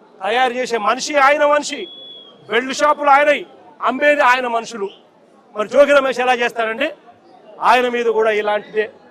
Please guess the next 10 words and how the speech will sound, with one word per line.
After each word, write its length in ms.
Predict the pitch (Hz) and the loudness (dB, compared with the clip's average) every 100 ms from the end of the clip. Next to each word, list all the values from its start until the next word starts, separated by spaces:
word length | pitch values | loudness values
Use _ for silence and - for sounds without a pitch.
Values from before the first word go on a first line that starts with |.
| _ _ - | _ _ -10
తప్పుడు 340 | 190 190 254 254 | -6 -6 -6 -10
కేసు 240 | 247 233 202 214 | -4 -6 -6 -8
పెట్టి 280 | 220 302 349 - - - - 180 | -6 -6 -6 -10 -20 -18 -10 -6
ఏకంగా 280 | 233 233 220 165 | -4 -6 -6 -6
జైలుకు 300 | 196 226 226 214 | -4 -4 -6 -8
పంపించిన 400 | 180 185 180 180 175 | -10 -16 -16 -14 -12
కేసు. 240 | 170 - - - - - - - 605 | -14 -16 -20 -20 -20 -20 -20 -20 -6
ఇలా 100 | 202 196 | -4 -2
ప్రతి 220 | 214 220 202 208 | -4 -6 -6 -6
ఒక్కరిని 360 | 254 262 269 | -4 -4 -6